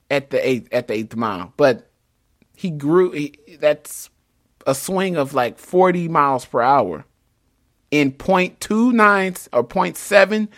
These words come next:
two nine seconds. Yikes. <laughs>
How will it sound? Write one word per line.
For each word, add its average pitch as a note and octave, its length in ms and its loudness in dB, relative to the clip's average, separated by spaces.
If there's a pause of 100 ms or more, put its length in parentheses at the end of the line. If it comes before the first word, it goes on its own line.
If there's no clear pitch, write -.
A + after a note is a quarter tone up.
(240)
two F#3+ 180 -6
nine D#3 300 -2
seconds. - 540 -8 (3500)
Yikes. D3 800 4 (800)
<laughs> - 240 4